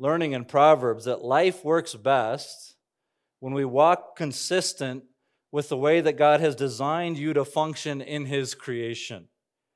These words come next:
Right? So we were designed to glorify God. We were designed to walk consistent with His created order. And when we stray from His created order, we actually complicate life.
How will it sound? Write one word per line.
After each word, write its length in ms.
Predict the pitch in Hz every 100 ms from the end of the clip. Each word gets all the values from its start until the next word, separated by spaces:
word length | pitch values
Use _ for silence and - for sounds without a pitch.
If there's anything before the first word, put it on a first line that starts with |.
| _ _ _ -
Right? 280 | 127 143 -
So 140 | 143
we 140 | 151
were 100 | 156
designed 640 | 139 131 120 147 165 175 -
to 100 | 123
glorify 480 | 135 139 131 123
God. 480 | 117 147 170 175 160 - - _
We 120 | 131
were 80 | 127
designed 440 | 127 123 147 165 151
to 60 |
walk 280 | 139 135 131
consistent 680 | 139 131 - 180 - 165 143
with 280 | 135 -
His 260 | 160 165 151
created 720 | - - 147 143 147 143 135 - -
order. 480 | 147 156 127 95 - _ _ _ _ _ _ _
And 140 | 147
when 120 | 151 147
we 120 | 139
stray 640 | - - 147 156 196 202
from 200 | 185 160
His 200 | 156 -
created 400 | - 156 147 131
order, 360 | 160 160 139 113
we 160 | 135
actually 340 | 147 147 143 120
complicate 920 | - 151 151 156 143 - 131 120 - _ _ _
life. 600 | 131 120 101 87 - -